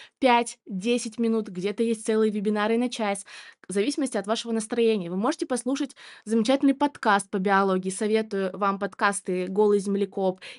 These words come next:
и «Почему мы еще живы». Это подкасты по биологии и медицине. Вы можете нарисовать сердце, если у вас есть, э, настроение порисовать, да.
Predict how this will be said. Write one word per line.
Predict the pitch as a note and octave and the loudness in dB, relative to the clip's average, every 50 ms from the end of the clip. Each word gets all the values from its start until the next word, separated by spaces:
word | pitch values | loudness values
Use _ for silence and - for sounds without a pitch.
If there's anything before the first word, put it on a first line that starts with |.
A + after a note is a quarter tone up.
| - - | -8 -4
и | G#3+ G#3+ G#3 F#3+ | -2 -2 -2 -2
«Почему | F#3+ G#3+ G#3+ - - A#3+ A3 | -2 -4 -4 -4 -2 -2 0
мы | A3 G#3+ | 0 0
еще | G#3+ G#3+ A3 | 0 0 -2
живы». | G3+ F#3+ F#3+ F3+ D#3+ D#3 E3+ G#3+ C#4 - - - | -2 0 0 0 0 0 0 0 -2 -2 -4 -6
Это | F#3+ F#3+ F#3+ F#3 F3+ F3 | -8 -6 -6 -4 -6 -4
подкасты | - F#3+ F#3 - G#3+ G3 F#3+ F#3+ F#3+ F#3+ | -4 -6 -6 -2 -2 -2 -2 -2 -6 -8
по | F#3+ F#3 | -6 -6
биологии | F3 F#3 F#3 F#3 F#3+ G3 F#3+ F#3 F3 F3 | -2 0 0 0 0 0 -2 -2 -2 -4
и | F3 F#3 | -4 -2
медицине. | G3 F#3+ F3+ F#3 - - - F3+ D#3+ D#3 D#3+ F3+ A3 B3 - - - - - - - | -4 -4 -4 -8 -10 -6 -6 -4 -4 -4 -4 -4 -4 -4 -6 -10 -14 -16 -16 -4 0
Вы | G3 B3+ C#4 | 2 4 4
можете | C4 B3+ C#4+ C#4+ C4+ A#3 - C4 A#3+ A3+ | 4 4 2 2 0 -2 -2 -2 0 2
нарисовать | A3 A3 G#3+ A3 G#3+ - A3 A3+ B3 A#3+ - | 2 2 2 2 0 0 -2 -2 -2 -2 -4
сердце, | - - G#3+ G3 F3 E3+ - - - | -6 -4 -2 -2 -2 -2 -4 -8 -10
если | E3+ - - | -8 -6 -4
у | F3+ | -4
вас | F#3+ F#3 F#3+ | -4 -4 -4
есть, | F#3 F#3+ F#3+ | -6 -6 -6
э, | F#3 F#3 F3+ F3+ F3 E3+ F3 - - | -4 -4 -4 -4 -4 -4 -4 -6 -6
настроение | - F#3+ F#3+ F#3+ G3+ G3+ G#3 G#3+ G#3 G3 F#3 | -6 -6 -6 -2 0 0 0 2 0 0 -2
порисовать, | F#3+ G3 F#3 F#3 F#3 - F#3+ E3+ D3+ C#3 - - - _ _ _ _ | -2 -4 -6 -6 -4 -4 -6 -6 -6 -8 -12 -14 -18 _ _ _ _
да. | - F3+ F#3+ G#3 A#3 | -2 2 2 2 2